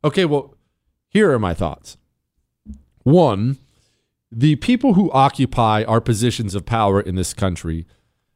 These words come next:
they don't follow fascism, meaning they don't consider themselves followers of fascism. None of these people, none of these people celebrate Mussolini, right? They celebrate Mao.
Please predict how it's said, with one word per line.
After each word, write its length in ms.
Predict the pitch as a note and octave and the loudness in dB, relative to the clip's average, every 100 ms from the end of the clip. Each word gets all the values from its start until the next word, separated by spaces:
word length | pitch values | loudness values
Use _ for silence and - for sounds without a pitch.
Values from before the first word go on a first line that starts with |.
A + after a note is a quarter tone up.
| _ _ _ _ - | _ _ _ _ -16
they 360 | G2+ B2 F#3+ | -2 2 2
don't 280 | A#3 C4 A#3+ | 2 0 -4
follow 1080 | - - - D3 C#3+ B2 G2 F2 E2+ D#2+ F2 _ | -10 -12 -2 2 2 2 0 -2 -4 -8 -12 _
fascism, 760 | - C3+ F#2 - F2 D#2 - _ _ - | -6 -4 -4 -6 -10 -12 -18 _ _ 2
meaning 540 | F#3 G3 F3 C#3+ C#3 _ _ - | 4 4 2 -2 -6 _ _ -2
they 140 | E3 | 0
don't 200 | F#3+ F#3 | 2 0
consider 520 | F3+ D#3 - A#3+ A#3+ | -2 0 2 4 4
themselves 580 | C3+ A#2 - A2+ G#2 - | 2 0 0 0 0 -2
followers 560 | - C#3 G#2+ G2+ G2 G2 | 0 2 2 0 -2 -4
of 100 | F2 | -2
fascism. 540 | F3+ D#3+ - F#2 - - _ _ _ - | 0 0 -4 -14 -18 -20 _ _ _ -2
None 160 | F#3+ | 0
of 60 | C4 | 2
these 180 | A#3 F3 | 0 -2
people, 540 | - G3+ E3+ D3 C3 - _ - | -2 0 2 2 2 -4 _ -2
none 140 | B3+ | 0
of 60 | E4 | 2
these 180 | D#4 A#3 | 0 0
people 300 | - A#3+ F#3+ | -2 0 0
celebrate 500 | - F#3+ F3 D#3+ D3 | 0 0 2 2 4
Mussolini, 760 | C#3 D3 - A2 A2+ E2 B1 F2 - | 4 4 2 2 0 -2 -10 -14 -2
right? 260 | A#2+ A2+ - _ _ - | 0 0 -6 _ _ -4
They 100 | D3+ | -2
celebrate 420 | - A#3 G3 F#3+ | 0 0 0 0
Mao. 360 | E3 C#3+ D#2 | -2 -4 -6